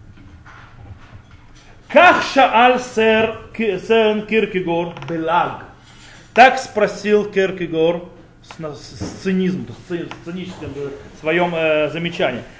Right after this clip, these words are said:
«Кашер сипрулу ши ансалем ман-, э, мактерн», э, как его фамилия, сейчас вы говорите там,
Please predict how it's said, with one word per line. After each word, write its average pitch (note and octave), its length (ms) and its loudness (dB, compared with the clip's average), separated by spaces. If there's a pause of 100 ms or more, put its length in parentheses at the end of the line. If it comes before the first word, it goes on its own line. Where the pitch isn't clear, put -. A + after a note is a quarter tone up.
(120)
«Кашер G3+ 520 4
сипрулу C4 1040 4 (260)
ши - 180 -4
ансалем B3+ 1040 0
ман-, A3+ 340 0
э, F#3 500 4 (360)
мактерн», F#3+ 720 -2
э, D3+ 340 -6 (220)
как E3 120 -10
его D#3 80 -14
фамилия, D3+ 320 -10
сейчас B2 100 -18
вы D3+ 100 -10
говорите C3 240 -8
там, A2 120 -16